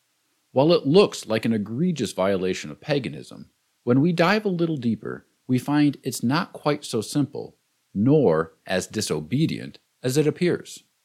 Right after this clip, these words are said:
As background for this quick analysis, we should think back to the essay on exegesis and how reading from the text and understanding the culture, language, and people of the time is crucial for the analysis of older texts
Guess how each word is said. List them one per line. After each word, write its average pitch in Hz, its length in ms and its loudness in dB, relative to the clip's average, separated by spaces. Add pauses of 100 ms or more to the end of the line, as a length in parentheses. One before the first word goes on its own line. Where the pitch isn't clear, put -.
(400)
As 160 220 2
background 104 560 0
for 92 60 -4
this 85 160 -4
quick - 200 -6
analysis, 76 680 -6 (100)
we 120 80 2
should 120 220 -6
think 185 320 -2
back 120 280 0
to - 80 -18
the 113 160 -2
essay 76 540 -6
on 95 240 -4
exegesis - 840 -6 (240)
and 104 120 -4
how 120 180 0
reading 151 440 0
from 180 380 -2
the 110 100 0
text - 580 -16
and 113 140 0
understanding 131 600 0
the 82 100 -2
culture, 147 640 -2 (260)
language, 117 640 0
and 101 240 -4
people 131 380 -4
of 92 100 -2
the 87 80 -8
time 82 480 -10 (220)
is 123 160 -2
crucial 180 500 -2
for - 160 -6
the 95 140 -2
analysis 98 560 -2
of - 200 -12
older 113 300 -2
texts - 680 -10